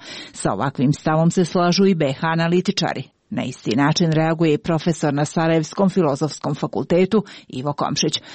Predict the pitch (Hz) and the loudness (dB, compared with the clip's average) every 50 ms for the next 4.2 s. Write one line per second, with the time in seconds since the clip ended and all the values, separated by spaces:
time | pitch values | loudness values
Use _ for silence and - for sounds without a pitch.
0 | - - - - - 143 - 151 143 147 160 151 - 165 156 - 165 147 - 175 | -20 -18 -10 -4 -4 -2 0 0 0 2 0 0 0 -2 0 0 -2 0 2 2
1 | 175 180 180 180 - - - 175 165 175 190 196 190 202 190 180 170 160 160 180 | 2 2 2 0 -2 -2 -2 0 2 2 2 2 2 4 4 4 4 4 2 2
2 | 190 - 214 190 165 - 165 156 165 175 185 185 - 208 202 175 160 151 - - | 0 0 0 0 0 0 0 0 2 2 2 2 2 2 2 4 4 2 2 0
3 | 131 113 123 127 135 165 190 196 196 190 196 202 196 180 - - 175 190 - 214 | -2 -2 -2 0 2 2 4 4 4 2 2 0 0 0 2 2 0 2 4 2
4 | 202 202 - 156 | 2 2 2 -2